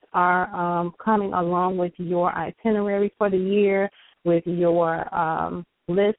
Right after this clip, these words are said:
of accomplishments, your goals, and just kinda just checking things off because, um, it's, this is kind of the year of,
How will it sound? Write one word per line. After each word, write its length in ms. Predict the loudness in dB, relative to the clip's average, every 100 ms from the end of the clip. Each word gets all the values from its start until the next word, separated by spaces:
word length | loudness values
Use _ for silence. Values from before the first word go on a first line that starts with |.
| -2
of 140 | -2
accomplishments, 840 | -2 0 0 0 -4 -4 -4 -4 -4
your 140 | -6
goals, 600 | -2 2 4 2 0 -4 -8
and 200 | -10 -6
just 220 | -8 -8
kinda 300 | -8 -6 -6
just 180 | -8 -12 -8
checking 280 | -8 -8 -12
things 300 | -8 -10 -10 -10
off 280 | -6 -6 -6 _ _ _ _ -2
because, 800 | -2 -2 0 2 2 2 0 -4 _ -6
um, 480 | -4 -2 -4 -6 -10 _ _ _ _ _ _ -8
it's, 200 | -6 -4 -4
this 120 | -4
is 100 | -6 -6
kind 180 | -2 0
of 60 | 0
the 80 |
year 300 | -2 0 -2 -2
of, 180 | -4